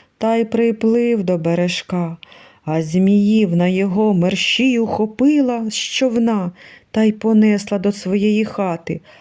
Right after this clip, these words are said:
А в хаті там її донька маленька, Зміючка, вже чекає.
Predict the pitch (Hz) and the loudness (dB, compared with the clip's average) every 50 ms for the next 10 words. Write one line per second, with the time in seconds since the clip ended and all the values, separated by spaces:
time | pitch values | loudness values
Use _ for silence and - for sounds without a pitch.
0 | - _ _ _ - 190 202 196 202 - - 185 180 190 202 208 - 240 226 - | -20 _ _ _ -6 -4 -4 -4 -6 -6 -6 -4 -2 -2 -2 -2 -2 -4 -4 -2
1 | - 233 220 214 202 202 190 190 202 214 208 185 220 233 233 226 214 - - 196 | -2 -2 0 0 0 2 2 2 2 2 2 2 0 0 0 -2 -2 -4 -4 -4
2 | 196 196 214 220 254 254 247 240 226 202 190 180 180 196 196 175 170 196 208 226 | -2 0 0 2 2 2 0 0 0 0 -2 -2 -2 -2 -4 0 2 2 2 4
3 | 220 190 185 190 190 190 - - - 254 254 240 247 240 220 - 247 220 - - | 2 2 2 0 0 -2 -4 -4 -2 -2 -2 0 -2 -2 -4 -4 -6 -6 -4 -4
4 | 214 196 180 170 160 160 156 | -4 -2 -2 -2 -4 -6 -10